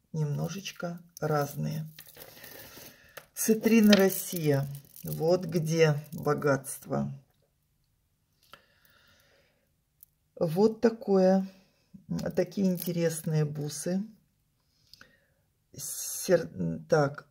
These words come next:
это у нас цитрин с горным хрусталем.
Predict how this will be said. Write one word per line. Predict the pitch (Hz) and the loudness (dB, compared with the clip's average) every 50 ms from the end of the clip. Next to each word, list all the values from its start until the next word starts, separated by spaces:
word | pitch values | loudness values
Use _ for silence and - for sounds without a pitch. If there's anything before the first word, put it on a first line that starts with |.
| _ | _
это | - 185 185 180 180 - - 170 165 160 - - - | 0 0 0 0 0 2 2 4 4 2 0 0 -2
у | 170 170 | -2 0
нас | 160 160 156 151 147 143 139 - - _ - | 0 2 2 2 2 0 -2 -6 -10 _ -12
цитрин | - - 180 165 170 - 180 170 160 160 151 143 | -6 -4 -4 -4 -4 -4 -8 -4 -2 -2 -2 -2
с | 139 156 | -2 -4
горным | 147 - 160 165 160 - 147 147 143 139 | -6 -4 -2 0 0 0 -2 -4 -4 -6
хрусталем. | 139 - - - 156 147 - - - 156 143 147 160 175 185 214 226 226 - | -8 -8 -10 -10 -10 -10 -8 -6 -2 -2 -2 0 -2 -2 -2 -2 -4 -6 -10